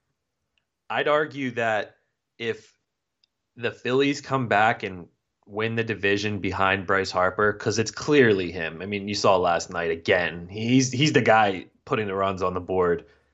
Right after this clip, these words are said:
I think it'd be hard to take it away from him. I really do. And especially, like you said, if the Padres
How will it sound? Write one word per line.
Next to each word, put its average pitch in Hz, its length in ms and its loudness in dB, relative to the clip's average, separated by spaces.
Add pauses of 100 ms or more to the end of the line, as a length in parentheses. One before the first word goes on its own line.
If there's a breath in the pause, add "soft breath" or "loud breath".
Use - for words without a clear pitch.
(800 soft breath)
I 120 200 2
think 135 280 2
it'd 107 140 -6
be 98 140 -6
hard 101 260 2
to 101 60 -12
take 104 260 -2
it 95 80 -6
away 90 380 -4
from 85 260 -8
him. 80 220 -12 (120)
I 92 60 -2
really 95 300 0
do. 98 220 4
And 95 60 2
especially, 113 540 2
like 104 220 -2
you 101 60 -8
said, 104 280 0
if 104 240 -2
the 95 140 -4
Padres 101 760 0